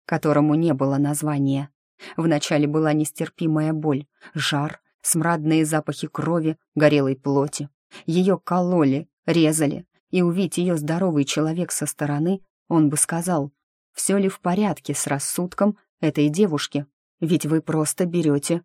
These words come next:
у неё кровь». Петер — действительно время от времени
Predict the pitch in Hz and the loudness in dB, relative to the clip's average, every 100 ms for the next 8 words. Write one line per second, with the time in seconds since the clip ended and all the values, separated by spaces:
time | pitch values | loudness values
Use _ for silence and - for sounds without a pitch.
0 | - 170 160 143 135 131 196 135 - - | -2 2 4 4 2 -2 -2 -2 -6 -20
1 | _ _ _ _ _ - 165 143 151 143 | _ _ _ _ _ 0 2 2 -2 -8
2 | _ _ - 160 156 - 196 190 143 143 | _ _ 0 2 2 2 -2 2 2 2
3 | 143 156 143 135 143 156 156 139 139 143 | 4 4 4 2 -2 2 4 6 4 2